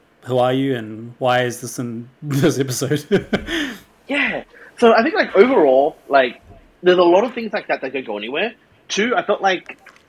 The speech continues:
Speaker 2: they spend a lot of time driving home points that don't need that much time dedicated to them. Like, Galadriel is an,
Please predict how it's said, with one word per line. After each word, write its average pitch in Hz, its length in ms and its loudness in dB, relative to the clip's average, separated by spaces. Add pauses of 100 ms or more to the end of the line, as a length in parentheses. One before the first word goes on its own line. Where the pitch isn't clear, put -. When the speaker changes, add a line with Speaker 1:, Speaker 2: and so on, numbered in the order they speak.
(240)
Speaker 2:
they 175 200 6
spend 262 320 0
a 392 60 4
lot 147 320 2
of 156 160 0
time 131 520 -4
driving 135 480 2
home 123 600 -2 (220)
points 135 420 -2
that 127 160 2 (100)
don't 127 300 0
need 117 360 -4 (120)
that 123 160 4
much 123 140 -2
time 120 160 0
dedicated 107 340 -2
to 156 40 -6
them. 202 100 0
Like, 139 220 2 (380)
Galadriel 156 600 8
is 135 160 -12
an, 147 140 -4